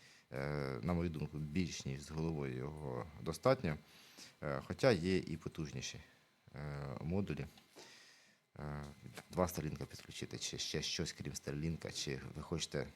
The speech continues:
сто відсоткового запасу, чи трьохсот відсоткового запасу, то, в принципі, можна, е, брати. Хтось, хтось бере, тому що хочеться. Е, ось, е,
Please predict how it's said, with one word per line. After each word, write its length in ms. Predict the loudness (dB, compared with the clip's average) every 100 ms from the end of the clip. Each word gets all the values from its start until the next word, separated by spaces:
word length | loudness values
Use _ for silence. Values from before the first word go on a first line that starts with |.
| -12
сто 200 | 0 0
відсоткового 640 | 0 -4 0 0 0 -2
запасу, 380 | -4 -4 -4 -4
чи 120 | -8
трьохсот 380 | -6 -4 -4 -4
відсоткового 440 | -6 -8 -4 -4
запасу, 380 | -4 -4 -4 -4
то, 180 | -6 -8
в 80 | -6
принципі, 400 | -8 -8 -8 -8
можна, 280 | -8 -8 -10 -8
е, 40 | -6 -6 -10 -12 -14 -20 -20 -20 -20 _ _ _ -12
брати. 320 | -4 -2 -4
Хтось, 380 | -2 -2 -2 -10 -12
хтось 220 | -4 0
бере, 280 | 2 2 0 -4 -14
тому 160 | -6 -4
що 160 | -4
хочеться. 400 | -6 -6 -6 -8 -12 -18 -14 -12 -12 -12 -14 -14 -14 -14 -16 -10
Е, 320 | -6 -4 -4 -4 -6 -8 -8 -8 -10 -16 -4
ось, 480 | 4 4 4 -4 0
е, 320 | 4 4 2